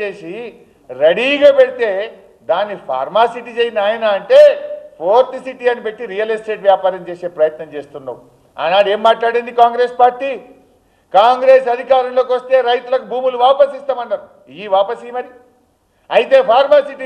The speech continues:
పెట్టు, లేదంటే రైతులకు భూములు వాపసి. నీ ఫోర్త్ సిటీ డ్రామా ఏంది అని నేను అడుగుతా ఉన్నా ఈరోజు. ఇక ఉచిత కరెంటు గురించి మాట్లాడిండు. రాజశేఖర రెడ్డి గారు ఉండగా ఉచిత కరెంట్ ఇచ్చిండట, తెలియదా?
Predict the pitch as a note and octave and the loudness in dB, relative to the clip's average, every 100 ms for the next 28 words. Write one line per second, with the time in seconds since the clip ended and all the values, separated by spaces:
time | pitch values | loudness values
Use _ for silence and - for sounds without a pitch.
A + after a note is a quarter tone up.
0 | B3 B3 C#4 C4+ C4 C4 C4 C4+ C4+ C#4+ | -4 -2 -2 2 2 2 0 0 0 -2
1 | C#4 C4+ G#3 - _ - C4 C#4 B3+ C#4 | -4 -4 -10 -18 _ -6 -2 -2 2 2
2 | C#4+ D4 D4 - - _ _ _ _ G#3 | 2 0 -6 -14 -20 _ _ _ _ -16
3 | A#3 G3+ A#3+ B3 A#3+ A#3+ G3 A3 E3+ G3 | -14 -4 -4 -4 -12 -16 -16 -16 -2 0
4 | A3 A#3+ A3+ G#3+ G#3 G#3 G3 F3+ E3 D#3+ | 2 -2 -4 -6 -6 -10 -8 -6 -6 -6
5 | - D3+ B2+ C3+ A#2+ A#2 - _ _ _ | -4 -4 -4 -12 -14 -18 -20 _ _ _
6 | _ _ _ _ _ _ _ _ _ _ | _ _ _ _ _ _ _ _ _ _
7 | _ _ _ _ - F3 E3+ E3+ G#3+ G3+ | _ _ _ _ -4 -2 -2 -4 -4 0
8 | G3 G3 F#3 F#3 F#3+ F#3+ F#3 F#3+ F#3+ G3 | -2 -2 -12 -14 -12 -8 -6 -6 -6 -10
9 | - _ _ _ _ - F#3+ C4 C4 C#4 | -20 _ _ _ _ 2 4 4 4 2
10 | C4 B3+ A#3+ A#3+ A#3 A3+ B3 C#4 A#3 - | 4 2 2 0 0 -2 -4 -2 -2 -6
11 | A#3 A#3 A3 F#3+ G3 G3 D#3+ C#3 - F3 | -10 -8 -10 -12 -16 -10 -10 -8 -8 0
12 | F#3 C#3+ | 2 2